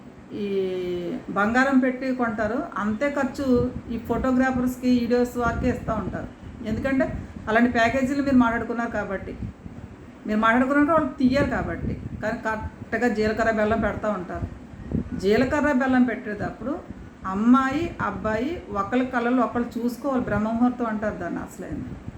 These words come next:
ఆ సమయంలో వీళ్ళు పెళ్ళికొడుకేమో పెళ్ళికూతురి కళ్ళలోకి, పెళ్ళికూతురేమో పెళ్ళికొడుకు కళ్ళలోకి చూడటం మానేసి ఈ పెళ్ళికొడుకు, పెళ్ళికూతురు ఇద్దరు కలిపి ఫోటోగ్రాఫర్ కళ్ళలోకి చూస్తూ ఉన్నారు. ఏదండి బ్రహ్మముహూర్తం?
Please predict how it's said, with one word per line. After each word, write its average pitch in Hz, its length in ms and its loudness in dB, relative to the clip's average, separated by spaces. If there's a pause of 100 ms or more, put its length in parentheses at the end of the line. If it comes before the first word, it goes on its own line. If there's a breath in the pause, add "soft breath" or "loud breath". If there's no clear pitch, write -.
(400)
ఆ 208 360 4
సమయంలో 208 680 0 (960)
వీళ్ళు 226 580 4 (760)
పెళ్ళికొడుకేమో 269 640 4
పెళ్ళికూతురి 254 540 -2
కళ్ళలోకి, 254 540 2
పెళ్ళికూతురేమో 247 680 2
పెళ్ళికొడుకు 220 500 -4
కళ్ళలోకి 233 400 -2
చూడటం 202 300 -4
మానేసి 202 480 -4 (440)
ఈ 247 100 6
పెళ్ళికొడుకు, 254 720 4
పెళ్ళికూతురు 262 840 2 (100)
ఇద్దరు 208 300 2
కలిపి 285 300 0
ఫోటోగ్రాఫర్ 302 720 2
కళ్ళలోకి 277 440 -2
చూస్తూ 226 220 -4
ఉన్నారు. 170 420 -8 (1200)
ఏదండి 226 280 2
బ్రహ్మముహూర్తం? 233 640 2